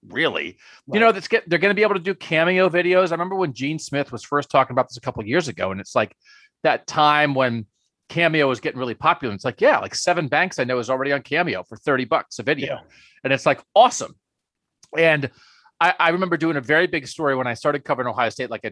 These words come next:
Speaker 1: decade and a half ago about this autograph circuit, that as soon as the season would end, there was this very specific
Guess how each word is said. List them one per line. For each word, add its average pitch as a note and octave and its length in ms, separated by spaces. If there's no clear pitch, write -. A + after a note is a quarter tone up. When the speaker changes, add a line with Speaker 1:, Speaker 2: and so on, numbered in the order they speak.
Speaker 1:
decade C3 280
and A2 100
a G#2 60
half E3 280
ago G#2+ 280
about A2+ 380
this A#2 240
autograph C3+ 500
circuit, - 460
that A#2 80
as G#2 140
soon F3+ 180
as D3+ 140
the C3 60
season C3+ 460
would A2+ 200
end, F2+ 360
there C3+ 140
was B2 140
this A2 220
very D3 540
specific F3 580